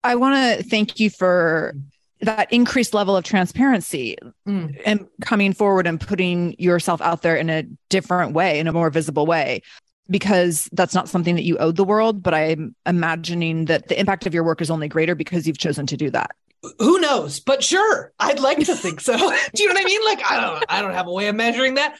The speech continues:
Speaker 2: but, like, absolutely. Like, I super appreciate that. And yeah, it felt like a big thing at the time. Sometimes it still feels like a big thing. And some days I feel like I'm still, like, emotionally catching up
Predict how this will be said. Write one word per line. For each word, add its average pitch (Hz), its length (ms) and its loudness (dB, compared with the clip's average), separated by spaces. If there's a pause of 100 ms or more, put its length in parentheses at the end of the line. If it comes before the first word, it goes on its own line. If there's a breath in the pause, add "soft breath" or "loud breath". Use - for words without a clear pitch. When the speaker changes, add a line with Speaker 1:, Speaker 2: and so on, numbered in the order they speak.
(200 loud breath)
Speaker 2:
but, 302 120 2
like, 277 200 0
absolutely. 262 760 -4
Like, 175 260 -2
I 196 280 -2
super 214 320 -4
appreciate 151 480 -4
that. 123 240 -4
And 151 240 -8
yeah, 170 260 -4 (360)
it 214 180 0
felt 240 160 0
like 202 160 0
a 190 40 -2
big 170 200 -2
thing 160 200 -4
at 143 120 -8
the 175 40 -4
time. 135 380 -4
Sometimes 180 380 -2
it - 100 -12
still 143 200 -6
feels 135 220 -6
like 131 120 -8
a 123 40 -12
big 131 220 -10
thing. 131 380 -8 (180 soft breath)
And 160 180 -6
some 175 160 -4
days 151 200 -4
I 143 80 -4
feel 143 160 -4
like 139 100 -4
I'm 127 140 -6
still, 135 200 -6
like, 123 240 -8
emotionally 131 500 -6
catching 123 340 -6
up 117 220 -10